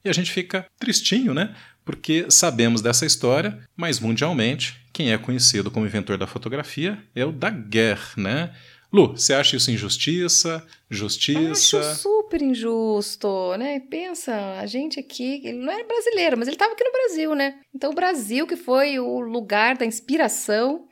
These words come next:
Speaker 2: pro início da fotografia. E olha, André, a gente tava até conversando, é, sobre isso esses dias. Eu acho aquele processo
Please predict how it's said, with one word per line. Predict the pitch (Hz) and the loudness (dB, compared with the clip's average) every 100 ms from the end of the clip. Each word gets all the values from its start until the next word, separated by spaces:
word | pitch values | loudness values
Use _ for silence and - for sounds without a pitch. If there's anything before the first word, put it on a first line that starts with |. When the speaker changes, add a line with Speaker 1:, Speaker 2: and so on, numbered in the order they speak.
| _ _ | _ _
Speaker 2:
pro | - 247 | -6 -2
início | 226 220 233 | 0 -2 -2
da | 240 | -6
fotografia. | 233 226 233 240 233 214 | -6 -4 -4 -4 -4 -6
E | 208 | 0
olha, | 233 220 202 180 - _ _ | 2 2 0 -6 -10 _ _
André, | 208 196 190 185 - - | -12 -8 -8 -8 -14 -16
a | - | -12
gente | 196 | -4
tava | 214 202 | -4 -2
até | 214 | -4
conversando, | 220 220 226 226 220 208 - | -6 -6 -6 -6 -8 -10 -10
é, | 202 | -10
sobre | 202 208 202 | -8 -8 -8
isso | 208 | -8
esses | 214 226 | -12 -12
dias. | 196 - - - - | -14 -16 -20 -20 -6
Eu | 226 285 | -2 -2
acho | 277 226 208 - - - | -2 -4 -2 -4 -6 -12
aquele | 190 226 | -8 -6
processo | 226 233 226 - 220 220 - - | -4 -4 -4 -2 -2 -2 -6 -10